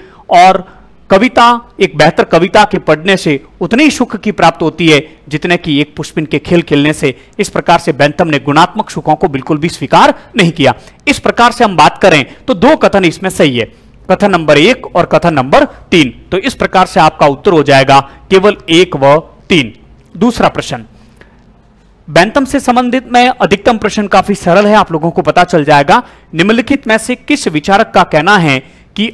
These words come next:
आज्ञा पालन का संभावित शरारत विरोध से संभावित शरारतों से कम है? तो चूंकि हम बेंथम का, अ, topic ही पढ़ रहे हैं तो आपको ये तो पता है कि इसका answer तो बेंथम ही होगा, लेकिन इसका answer कैसे है?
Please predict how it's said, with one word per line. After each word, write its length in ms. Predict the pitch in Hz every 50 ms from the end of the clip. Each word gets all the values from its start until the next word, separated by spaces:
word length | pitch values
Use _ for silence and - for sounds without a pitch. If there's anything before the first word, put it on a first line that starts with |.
| - - -
आज्ञा 420 | 180 180 165 147 151 202 226 233
पालन 420 | 226 233 - 175 180 180 196 208 190
का 180 | - 220 202
संभावित 600 | 190 - - 165 151 147 160 175 180 196 208 - 196
शरारत 600 | - - 170 156 160 151 151 151 - - - - _ _ - - _ _ - - - _ _ - - _ _ - - - _ _ - - _ -
विरोध 380 | 143 139 185 196 247 285 285 -
से 260 | - - - 247 240
संभावित 580 | - - 185 175 175 180 190 190 220 226 -
शरारतों 540 | 220 - - 180 165 165 165 170 - 165 165
से 300 | 156 - - 180 190 185 - - - - - -
कम 180 | - 190 175 151
है? 360 | 113 123 120 107 98 - - - _ - - - - _ _ _ _ - -
तो 60 | 254
चूंकि 320 | - - 247 - - 285
हम 200 | 285 269 254 247
बेंथम 380 | 185 170 180 202 202 233 226 226
का, 300 | - 233 226 226 226 220
अ, 320 | 214 - _ - - 165
topic 360 | 151 - 180 165 165 214 214 -
ही 80 | 226
पढ़ 180 | 175 - 175 165
रहे 100 | 156 180
हैं 100 | 190 196
तो 80 | - 196
आपको 280 | 170 - - - 175
ये 60 | 151
तो 140 | 151 - 214
पता 240 | 160 180 165 185 180
है 120 | 180 202
कि 120 | 202 - 190
इसका 220 | 170 - - 180
answer 320 | 165 156 170 170 - 269 185
तो 140 | - 277
बेंथम 340 | 196 175 156 156 151 185 185
ही 60 | 190
होगा, 220 | 170 160 156 180 185
लेकिन 240 | 170 165 - 175 165
इसका 240 | 156 - - 165
answer 320 | 147 147 147 143 - 196 170
कैसे 340 | _ - 143 131 - - 131
है? 280 | 107 113 110 98 -